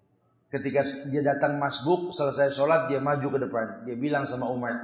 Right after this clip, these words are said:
"Wahai bangsaku, wahai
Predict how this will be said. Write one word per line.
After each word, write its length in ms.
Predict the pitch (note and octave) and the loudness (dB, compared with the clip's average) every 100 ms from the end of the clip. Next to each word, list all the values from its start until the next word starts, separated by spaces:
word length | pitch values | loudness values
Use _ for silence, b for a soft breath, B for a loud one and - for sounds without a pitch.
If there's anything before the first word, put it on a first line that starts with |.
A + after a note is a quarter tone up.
| - - - | -10 -16 -2
"Wahai 320 | B2 B2+ C#3 C3+ | 4 6 6 6
bangsaku, 720 | C#3 B2+ C3 B2+ A#2+ - - - - - _ _ _ _ | 6 6 2 2 0 -2 -4 -10 -14 -20 _ _ _ _
wahai 800 | B2+ B2 C3 C#3+ C#3+ C#3+ C#3+ - | 0 2 6 6 6 4 2 0